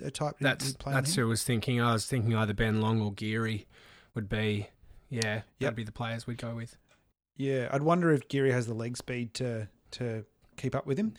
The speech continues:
Speaker 2: Probably not
Speaker 1: Um, but who
Speaker 2: quite.
Speaker 1: knows? They'll, they'll, they'll probably do a, a team handoff thing. Anyway,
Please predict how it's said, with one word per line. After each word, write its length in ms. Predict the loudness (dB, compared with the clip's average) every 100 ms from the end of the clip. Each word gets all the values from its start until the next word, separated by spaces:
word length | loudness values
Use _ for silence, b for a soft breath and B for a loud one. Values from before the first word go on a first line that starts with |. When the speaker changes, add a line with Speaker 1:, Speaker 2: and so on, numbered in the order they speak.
| -8
Speaker 2:
Probably 180 | -2 2
not 180 | 2 4
Speaker 1:
Um, 100 | 4
but 80 | 6
who 100 | 6
Speaker 2:
quite. 40 | 4
Speaker 1:
knows? 120 | 0
They'll, 120 | -6 -4
they'll, 160 | -6 -6 0
they'll 100 | 4
probably 340 | 4 4 2
do 360 | 0 -2 -2 -4 -6
a, 40 | -6
a 20 |
team 240 | -2 0 0
handoff 380 | 0 0 0
thing. 280 | 0 0 0 B B B B B B
Anyway, 360 | 2 4 4